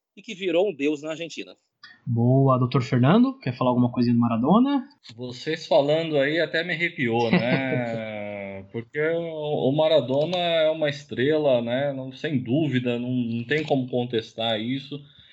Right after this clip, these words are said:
Speaker 3: E como você falou muito bem, aquele jogo teve um sentido histórico muito grande, né? Por conta da rivalidade, da Guerra das Malvinas, né?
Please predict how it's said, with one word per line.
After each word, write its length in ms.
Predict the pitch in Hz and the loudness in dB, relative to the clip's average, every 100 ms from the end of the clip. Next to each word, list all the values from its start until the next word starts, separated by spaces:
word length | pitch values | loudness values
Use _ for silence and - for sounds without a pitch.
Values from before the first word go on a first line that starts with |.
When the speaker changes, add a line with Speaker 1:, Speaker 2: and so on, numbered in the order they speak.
| _ - | _ -8
Speaker 3:
E 100 | 123 | -6
como 880 | 151 170 185 190 180 160 143 135 | -2 0 2 2 4 4 2 0
você 340 | 123 127 - 147 | -2 -4 -2 -4
falou 380 | 147 143 135 127 | 0 0 0 -4
muito 840 | 120 117 123 117 117 131 160 151 | -6 -8 -6 -4 -2 -2 -2 -4
bem, 320 | 113 120 147 | 0 0 2
aquele 320 | 151 151 147 | 0 -2 -2
jogo 300 | 113 127 143 147 | -2 -2 -2 -2
teve 240 | 143 139 | -4 -4
um 60 | 135 | -8
sentido 600 | - 127 - 127 156 139 | -2 -4 -4 -8 -8 -8
histórico 720 | - - 113 143 151 127 127 | -10 -2 2 4 2 0 -4
muito 340 | 117 151 160 | -6 -6 -6
grande, 540 | 110 113 135 170 139 110 | -4 0 0 -2 -4 -4
né? 1300 | 113 139 151 143 131 123 120 117 110 110 107 104 104 - - _ | 0 0 0 0 -2 -4 -4 -6 -6 -8 -8 -8 -10 -14 -20 _
Por 160 | 127 123 | -2 0
conta 300 | 127 131 131 | 2 0 2
da 140 | 120 | 0
rivalidade, 880 | 120 120 120 117 95 110 143 131 110 | 0 -2 -2 -2 -2 0 0 -2 -4
da 160 | 107 104 | -8 -8
Guerra 260 | 110 117 | -6 -6
das 160 | 110 101 | -6 -8
Malvinas, 760 | 104 95 95 123 165 127 101 | -8 -10 -6 -4 0 0 -2
né? 340 | 101 117 175 | -2 0 0